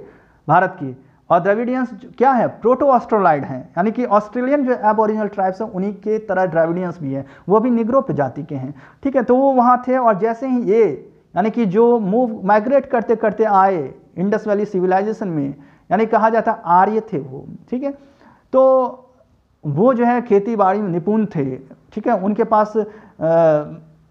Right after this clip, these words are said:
आर्किटेक्चर का ज्ञान था, ठीक है।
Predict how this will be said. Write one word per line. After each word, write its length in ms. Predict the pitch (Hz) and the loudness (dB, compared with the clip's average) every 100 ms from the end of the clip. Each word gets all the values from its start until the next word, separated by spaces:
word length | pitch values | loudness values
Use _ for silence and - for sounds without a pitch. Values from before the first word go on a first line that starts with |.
| _ _ _ _ | _ _ _ _
आर्किटेक्चर 540 | 180 226 240 240 - 233 | -2 -2 -2 -6 -2 -2
का 140 | 233 | 0
ज्ञान 300 | 175 180 214 | 2 2 0
था, 400 | - 147 135 - _ _ | -2 -10 -10 -14 _ _
ठीक 120 | 247 | -8
है। 120 | 302 | -8